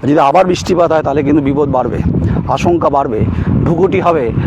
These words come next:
আবার বিতর্ক হবে। মুখ্যমন্ত্রী বলবেন, কেন্দ্রীয় সরকার, জল কমিশন বা জল, জলমন্ত্রক, তারা ইচ্ছাকৃত অনিচ্ছাকৃত এই সমস্ত গল্প শুরু হয়ে যাবে। আসলে কি তাই? ইচ্ছাকৃত বা অন-, অনিচ্ছাকৃত বিষয় নয়।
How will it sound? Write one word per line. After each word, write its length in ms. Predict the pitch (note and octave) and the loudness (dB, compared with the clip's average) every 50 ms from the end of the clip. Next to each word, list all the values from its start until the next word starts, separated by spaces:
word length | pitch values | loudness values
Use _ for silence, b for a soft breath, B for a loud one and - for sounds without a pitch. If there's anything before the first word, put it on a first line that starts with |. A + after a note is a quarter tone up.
| B B B B | B B B B
আবার 260 | C3 C#3+ F3 G3 G3 | 0 2 4 4 4
বিতর্ক 340 | F3+ F#3+ F#3 E3+ F#3+ F3 D#3 | 4 2 0 0 0 0 0
হবে। 260 | F3 E3+ E3 C3 A#2 - A#2+ - B B B B | 0 0 0 0 0 -2 -2 -2 B B B B
মুখ্যমন্ত্রী 520 | - - D3+ - - F#3 F3+ F#3+ F3+ F3+ F3+ | -2 -2 -2 -2 -2 -2 0 0 2 2 2
বলবেন, 400 | E3 F3+ F#3+ F3 F#3 F#3+ F3+ E3 | 2 2 0 0 0 0 0 -2
কেন্দ্রীয় 520 | - - - - - D#3+ E3 F3+ E3+ E3+ | -2 -4 -4 -2 -2 0 0 0 0 0
সরকার, 380 | E3 - D#3+ E3 D3+ F3 E3+ E3 D#3+ B B B B B B B | 0 0 -2 0 0 0 0 -2 -4 B B B B B B B
জল 180 | C#3 D3 D3+ D3 | 0 0 0 0
কমিশন 420 | E3+ E3+ F3 - F#3+ E3+ D#3+ D#3+ D#3 - - - - - | 0 0 0 0 0 0 0 -2 -4 -6 -10 -8 -6 -4
বা 100 | - C4 | -2 0
জল, 280 | - D3+ D#3+ D#3+ D#3+ - - - - B B B B B B B B - | 0 0 0 0 -2 -2 -4 -4 -4 B B B B B B B B -4
জলমন্ত্রক, 500 | - D3+ D#3+ E3+ E3+ F3 E3 D3 E3+ E3 C3+ - - - - B B B B B B | -2 0 0 2 0 0 0 0 -2 -2 -4 -6 -10 -8 -10 B B B B B B
তারা 280 | - D#3 D#3+ E3 D#3 D3+ - - - - - - - | -2 0 2 2 0 0 -2 -6 -6 -6 -6 -4 -2
ইচ্ছাকৃত 500 | E3+ F3+ - - - A#3 E3+ G3 A3 D#3+ | -2 -2 -2 0 0 0 0 0 0 0
অনিচ্ছাকৃত 480 | G3+ F#3+ F#3+ F#3 - G3 F#3 - G#3+ F3+ | 2 0 0 0 -2 -4 -4 -2 -2 -2
এই 60 | F#3 | -2
সমস্ত 240 | E3 G3 F#3 D#3 D#3 | 0 -2 -2 0 0
গল্প 280 | E3+ D#3 D3+ D3+ C#3+ D#3 | 0 0 0 0 -2 -2
শুরু 200 | - - C#3+ C3 | -2 -2 -2 0
হয়ে 100 | B2 A2 | 0 -2
যাবে। 160 | G2+ F2 F#2+ - - B B B B B B B | -4 -6 -8 -10 -12 B B B B B B B
আসলে 320 | B E3 D#3 - A3+ A3+ A#3+ | B -6 -4 -2 0 0 0
কি 100 | G3 A3+ | 0 0
তাই? 340 | - - A3+ A#3 G3+ C3 G3+ - - - - - - - B B B B B B B B - - - | 2 4 4 4 4 2 -2 -6 -8 -8 -10 -10 -12 -12 B B B B B B B B -10 -4 -4
ইচ্ছাকৃত 520 | D3 D3+ - - E3 - - A#3 A3 F#3 | -4 -2 0 0 0 0 0 -2 2 4
বা 120 | A3 A3+ | 4 6
অন-, 120 | G#3+ F3 D#3 | 6 4 4
অনিচ্ছাকৃত 600 | A#2+ C3 D#3+ F3+ - - G3 - - A3 F3+ - | 2 0 0 0 0 0 -4 -4 -2 -4 0 0
বিষয় 340 | F#3+ E3+ E3 - - F#3 F3+ | 0 0 0 0 0 0 2
নয়। 280 | D3+ D#3 D#3+ C3+ G2+ | 2 2 0 0 -2